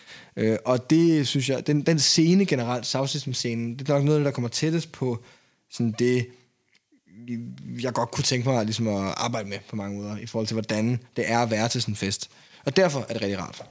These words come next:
at, at nogle af de sounds vælger at spille noget af det musik, vi laver, fordi så føler man, der er den der synergi,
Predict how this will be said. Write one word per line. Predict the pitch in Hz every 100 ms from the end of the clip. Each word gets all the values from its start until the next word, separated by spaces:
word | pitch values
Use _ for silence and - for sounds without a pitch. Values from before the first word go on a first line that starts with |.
| _
at, | 117 107 - 110
at | 110
nogle | 117
af | 123
de | -
sounds | 123 110 104 110 123
vælger | 110 110 117
at | 101 107
spille | - 110
noget | 117
af | 104
det | 104
musik, | 104 110
vi | 107
laver, | 117 147 151
fordi | 127
så | -
føler | 131 156 135
man, | 107 101
der | 104
er |
den | 117 107
der | 104
synergi, | - 107 104 143 104